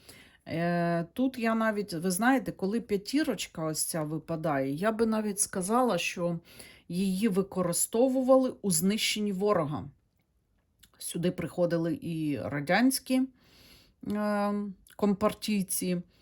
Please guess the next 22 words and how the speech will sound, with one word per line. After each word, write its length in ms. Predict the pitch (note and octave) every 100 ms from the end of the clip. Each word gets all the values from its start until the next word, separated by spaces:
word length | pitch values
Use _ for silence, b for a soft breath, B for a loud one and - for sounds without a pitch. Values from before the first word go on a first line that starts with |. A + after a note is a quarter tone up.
| b b -
її 800 | D3+ D#3 E3 D#3 E3+ E3 D3+ -
і 420 | E3 D#3+ D3+ C3+ -
Радянський 640 | D#3+ D#3+ E3+ E3+ - -
Союз 420 | C#3+ - C#3+ C#3 -
теж 280 | F#3+ G3+
використовував. 1000 | G#3+ A#3 A#3+ A3+ A3+ - A3 G#3+ G3 F#3+ -
Тобто, 360 | A#3+ A#3+ - D#3+
ви 120 | D#3
бачите, 400 | G3+ B3 A#3+ D3
ось 240 | - E3+
тут 180 | - A#3
фантазії. 760 | - G#3+ G3+ A3+ A3 F3 D3+ C3
Тобто, 480 | - G3+ - C#3 B B B B B F#3+ -
е, 120 | D#3+
вона 300 | D#3+ A3 A3+
передбачувала 1200 | - G#3 F#3 F#3+ F3 B3 D4 A#3 E3 D3 C#3 C3 - -
брехню. 640 | D#3 G#3 B3 - D#3+ D3+ D3 _ _ _ _ _ _ _ _ _ _ _ _ -
Ось 240 | F3+ E3+
що 160 | - E3
я 60 |
вам 180 | D3+ D3+
скажу. 440 | - - C3+ C#3